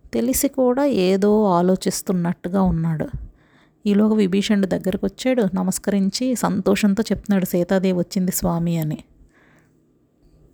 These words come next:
రాముడికి అది విన్న వెంటనే ఆనందం కలిగింది. ఎందుకు? ఎప్పటి నుంచో తనకి దూరంగా ఉంది తన భార్య, ఎన్నోసార్లు కన్నీరు కార్చాడు ఆమె కోసం.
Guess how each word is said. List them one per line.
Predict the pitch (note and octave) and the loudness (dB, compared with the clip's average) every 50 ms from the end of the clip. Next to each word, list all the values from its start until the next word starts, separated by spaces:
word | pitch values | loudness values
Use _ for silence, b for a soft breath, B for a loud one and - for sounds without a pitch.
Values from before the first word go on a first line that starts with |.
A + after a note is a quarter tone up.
| _ _ b b b b b b b b b b b - | _ _ b b b b b b b b b b b 2
రాముడికి | - F#3 F3+ F#3 G3 G#3 G3+ G#3 - | 2 4 4 4 2 2 2 2 0
అది | F#3+ F3+ F#3 | 0 0 0
విన్న | G3 F#3+ F#3 G3 | 0 0 0 2
వెంటనే | G#3 G#3 G#3+ F#3+ G3 - G#3 G#3 A3+ B3+ C#4 B3 B B B B - | 2 2 2 0 0 0 0 0 0 0 0 -4 B B B B -2
ఆనందం | F3 F3 F#3+ G3+ G3+ G#3 G#3 G3+ | 0 2 4 4 4 4 2 2
కలిగింది. | F#3+ G3+ F#3 F#3+ F#3 G3 F#3 F3+ F3+ | 2 2 2 2 2 2 0 0 0
ఎందుకు? | F3 F#3 F#3+ F#3+ G3 G#3+ - - G#3 G3+ G#3 G#3+ B B B B B B B B | 0 0 2 2 2 0 0 0 -2 0 0 -2 B B B B B B B B
ఎప్పటి | F3 - - - - - G3 | -6 -4 0 0 0 2 4
నుంచో | G3+ G3+ G3+ - - G#3+ G#3+ A3 | 4 4 2 2 2 4 4 4
తనకి | A3+ - A3+ G#3+ G#3+ G#3 G3+ | 2 2 2 0 2 0 2
దూరంగా | F#3 G3+ G3+ G3+ G#3 G3+ G3+ G#3+ G#3 | 2 2 2 2 2 2 2 2 2
ఉంది | G#3 G3 G3 G3+ | 2 2 0 0
తన | G3+ G3+ F3+ | 0 -2 -2
భార్య, | F#3 F3 - G3 F#3 F#3 G3 F3+ F3 | -2 0 0 2 2 2 2 0 0
ఎన్నోసార్లు | E3+ D#3+ E3 E3 E3 E3+ F3+ G3 G#3 A3 - - G#3+ G#3 G#3+ G#3 | 0 0 0 0 0 2 2 4 4 4 4 2 2 2 2 0
కన్నీరు | - G#3 G3 F#3 F#3+ G3+ G#3 G3+ | 0 0 0 0 2 2 2 0
కార్చాడు | - - G3 G3 G3 - - G#3 F#3+ F3 | 0 -2 -2 -2 -2 -2 -2 -2 0 0
ఆమె | F#3 F3+ E3+ F3 | 0 0 -2 -2
కోసం. | F3 - F#3 F#3 F3+ - - G3+ | 0 0 0 0 0 -2 -4 -6